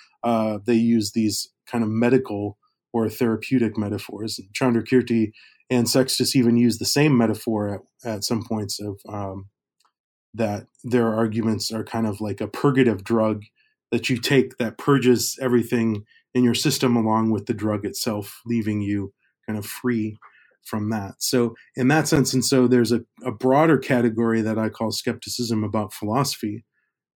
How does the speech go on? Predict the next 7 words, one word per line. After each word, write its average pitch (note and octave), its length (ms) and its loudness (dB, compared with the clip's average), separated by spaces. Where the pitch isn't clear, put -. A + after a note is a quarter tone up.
which B2 240 0
you B2+ 80 2
find A2 560 0
in A2 320 0
that. G#2 340 -4
And B2 180 0
maybe, D3 540 6